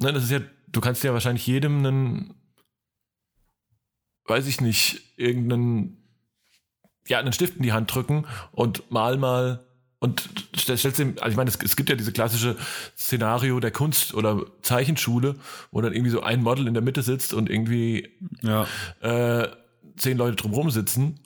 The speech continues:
Speaker 1: und da malen ja nicht, und die haben dieselben Werkzeuge und es malt ja nicht, und gucken auf dasselbe, äh, Objekt und da wird ja aber keiner, es werden ja nicht zehn identische Bilder bei rauskommen, ne? Also von daher
Speaker 2: Ja,
Speaker 1: ist ja
Speaker 2: ja.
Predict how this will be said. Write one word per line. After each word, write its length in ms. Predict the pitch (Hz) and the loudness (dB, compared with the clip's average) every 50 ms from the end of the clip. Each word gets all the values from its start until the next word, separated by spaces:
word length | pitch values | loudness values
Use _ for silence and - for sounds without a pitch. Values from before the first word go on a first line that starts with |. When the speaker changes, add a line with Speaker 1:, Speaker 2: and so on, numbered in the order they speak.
| _ _ | _ _
Speaker 1:
und 200 | - 104 110 113 | -4 -2 0 2
da 60 | 113 | 2
malen 220 | 107 107 110 120 | 2 2 2 2
ja 80 | 123 120 | 2 0
nicht, 320 | 120 107 - - - - | 0 0 -2 -4 -6 -6
und 120 | - 110 113 | -4 -2 0
die 80 | 117 | 0
haben 80 | 123 127 | 2 2
dieselben 300 | 120 113 127 127 120 113 | 2 2 0 0 0 0
Werkzeuge 540 | 120 131 139 - - 117 107 110 110 120 - | 0 -2 -2 -2 -2 0 0 0 0 0 -2
und 100 | 90 110 | -2 -2
es 80 | 95 - | 0 0
malt 180 | 110 104 104 117 | 0 0 0 0
ja 60 | 107 | 0
nicht, 220 | 101 - - - | -2 -4 -4 -4
und 400 | 113 110 98 - - - _ - - | -2 -2 -2 -2 -6 -14 _ -4 -2
gucken 220 | - 139 - 113 | -2 0 0 0
auf 80 | 110 110 | 0 0
dasselbe, 640 | - 107 - - 107 120 123 123 127 113 - - - _ _ _ _ _ _ _ _ _ _ _ _ _ - | 0 0 0 0 0 0 0 0 0 -2 -4 -8 -16 _ _ _ _ _ _ _ _ _ _ _ _ _ -4
äh, 320 | 110 107 110 110 107 104 101 - | -2 0 2 2 2 0 0 -2
Objekt 420 | - 98 - 117 117 - - - - - - - - _ - | -2 -2 -2 -2 -2 -2 -4 -6 -8 -10 -16 -20 -20 _ -4
und 60 | 107 | -2
da 40 | 104 | 0
wird 100 | 104 104 | 2 2
ja 80 | 110 | 2
aber 80 | 101 98 | 0 0
keiner, 440 | - - 110 107 110 120 117 104 - - - - - - - - _ _ _ _ _ _ _ | 0 0 0 2 2 2 0 -2 -4 -8 -16 -20 -20 -20 -20 -20 _ _ _ _ _ _ _
es 120 | - 95 92 | -6 -2 0
werden 120 | 113 113 | 0 2
ja 60 | 117 | 2
nicht 180 | 113 101 - - | 0 0 -2 -2
zehn 180 | - 117 120 110 | 0 0 0 0
identische 320 | 104 113 110 104 95 95 | 0 0 0 0 0 0
Bilder 200 | - 120 117 113 | 0 0 0 0
bei 100 | 95 95 | 0 0
rauskommen, 520 | 90 90 101 - - - - 87 85 87 90 | 0 0 0 -2 0 0 0 0 2 2 2
ne? 140 | 98 113 127 | 2 2 0
Also 120 | - 101 98 | 0 0 0
von 120 | 98 104 | 0 0
daher 200 | 98 101 104 113 | 2 2 4 4
Speaker 2:
Ja, 40 | 110 | 2
Speaker 1:
ist 100 | 107 - | 2 0
ja 120 | 120 110 | 0 0
Speaker 2:
ja. 160 | 104 110 110 | 2 0 0